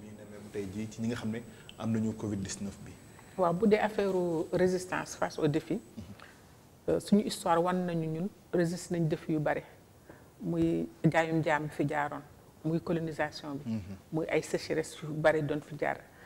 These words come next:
Speaker 2: muy sax bu mujj bi deux mille huit deux mille neuf crise financière bi fi amoon. Mais mbas mi en réalité pour Sénégal àggagul foofu.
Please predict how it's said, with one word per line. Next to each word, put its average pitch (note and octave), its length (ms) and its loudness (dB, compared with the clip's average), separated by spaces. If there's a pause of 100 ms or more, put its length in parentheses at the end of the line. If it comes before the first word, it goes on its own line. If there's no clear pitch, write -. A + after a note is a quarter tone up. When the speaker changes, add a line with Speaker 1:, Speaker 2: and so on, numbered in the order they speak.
(340)
Speaker 2:
muy G3 260 6
sax G3 240 -2
bu F#3+ 120 0
mujj F3 240 6
bi D#3+ 120 4
deux F3 180 4
mille E3+ 160 2
huit E3 140 2
deux E3+ 140 4
mille E3 180 2
neuf D#3+ 220 -2
crise F#3+ 340 4 (200)
financière E3+ 500 0
bi D3+ 80 0
fi - 100 -6
amoon. D3+ 240 -2 (1000)
Mais F3 120 4
mbas E3+ 300 2
mi G#3 80 2
en E3+ 180 0
réalité E3 460 2 (400)
pour - 140 2
Sénégal E3+ 440 0
àggagul E3+ 360 8
foofu. - 360 -2